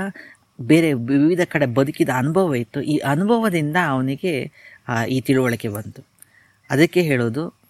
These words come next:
ವಿದ್ಯೆ ಒಂದು ಇದ್ದ ಕೂಡಲೇ ನೀವು, ಆ, ಬಹಳ ದೊಡ್ಡ ವ್ಯಕ್ತಿ ಆಗೋದಿಲ್ಲ. ಆ, ವಿದ್ಯೆ ಜೊತೆ ತಿಳುವಳಿಕೆ, ಬದುಕಿನ ಅನುಭವ ಬೇಕು ಅನ್ನೋದಷ್ಟೇ, ಆ, ಈ ಕಥೆಯ, ಆ,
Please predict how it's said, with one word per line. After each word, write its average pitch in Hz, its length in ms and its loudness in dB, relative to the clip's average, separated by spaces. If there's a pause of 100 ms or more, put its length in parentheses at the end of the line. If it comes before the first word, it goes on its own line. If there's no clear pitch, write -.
(140)
ವಿದ್ಯೆ 120 360 0
ಒಂದು 151 1040 0
ಇದ್ದ 127 280 -2
ಕೂಡಲೇ 156 580 4
ನೀವು, 135 540 0
ಆ, 113 600 -2
ಬಹಳ 127 180 2
ದೊಡ್ಡ 123 200 2
ವ್ಯಕ್ತಿ 120 320 0
ಆಗೋದಿಲ್ಲ. 120 420 0 (720)
ಆ, 113 200 -4
ವಿದ್ಯೆ 135 380 2
ಜೊತೆ 131 460 -4 (160)
ತಿಳುವಳಿಕೆ, 131 600 0
ಬದುಕಿನ 127 480 0
ಅನುಭವ 123 460 0
ಬೇಕು 117 340 -2
ಅನ್ನೋದಷ್ಟೇ, 110 760 -6 (360)
ಆ, 117 180 -6
ಈ 127 200 -4
ಕಥೆಯ, 123 400 -2
ಆ, 107 240 -10